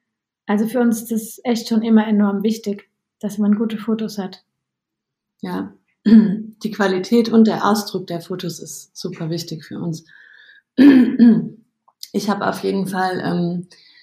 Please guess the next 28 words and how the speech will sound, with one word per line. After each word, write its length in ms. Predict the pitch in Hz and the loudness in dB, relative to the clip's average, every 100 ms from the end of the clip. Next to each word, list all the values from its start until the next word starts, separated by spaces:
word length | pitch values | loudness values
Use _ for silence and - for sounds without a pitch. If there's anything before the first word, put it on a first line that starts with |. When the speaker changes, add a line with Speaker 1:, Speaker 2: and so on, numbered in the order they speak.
| _ _ _ - | _ _ _ -8
Speaker 2:
vor 180 | 190 | -4
Jahren, 680 | 185 180 185 202 220 220 - - _ - | -2 -2 -2 2 4 4 2 -14 _ -8
ähm, 400 | 185 190 185 185 | -6 -4 -6 -6
die 140 | 185 | -6
Kamera, 460 | 175 196 202 196 196 | -4 0 0 -2 -6
die 160 | - | -4
alte 260 | - 190 185 | -4 -4 -8
Canon 360 | - 190 196 - | -6 -4 -4 -4
A 220 | 170 - | -6 -6
eins 420 | 180 208 220 - | 0 4 2 2
von 220 | 190 180 | -6 -6
meinem 380 | 175 175 175 170 | -6 -6 -10 -12
Patenonkel 640 | - 220 208 - 170 165 | -8 -6 -4 -4 -6 -6
bekommen 420 | 160 160 - 170 175 | -8 -10 -8 -8 -6
und 120 | 170 | -6
es 140 | 160 | -6
war 200 | 165 165 | -4 -4
auch 60 | 165 | -6
voll 180 | - 170 | -8 -12
krass, 320 | - 175 180 | -10 -12 -10
weil 140 | 165 165 | -10 -8
der 300 | 165 170 - | -8 -8 -10
ist 140 | - 175 | -14 -10
leider 260 | 165 170 | -8 -6
an 120 | 156 | -8
Darmkrebs 500 | - 185 190 170 - | -6 -6 -8 -10 -14
gestorben 460 | - 156 175 180 180 | -14 -12 -8 -6 -6
und, 320 | 170 175 - | -6 -8 -10